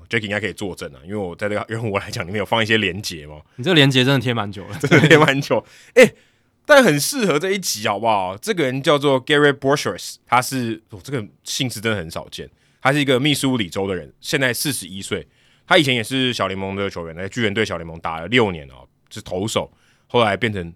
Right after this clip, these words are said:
Speaker 1: 律师。
Speaker 2: 嗯。
Speaker 1: 为什么要介绍他呢？因为他就是之前，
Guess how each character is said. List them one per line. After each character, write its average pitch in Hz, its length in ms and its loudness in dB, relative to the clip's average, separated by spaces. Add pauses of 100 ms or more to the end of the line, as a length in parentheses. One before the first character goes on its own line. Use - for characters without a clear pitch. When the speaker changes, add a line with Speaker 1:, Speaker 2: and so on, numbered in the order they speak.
Speaker 1:
律 117 280 -2
师。 73 400 -8
Speaker 2:
嗯。 110 140 -20
Speaker 1:
为 135 80 2
什 123 40 -2
么 107 60 -2
要 98 100 0
介 107 120 -6
绍 101 160 -2
他 87 160 -4
呢？ 80 180 -12 (440)
因 131 120 -2
为 131 100 4
他 117 200 0
就 117 100 -4
是 110 180 -8 (440)
之 113 160 -8
前， 87 200 -4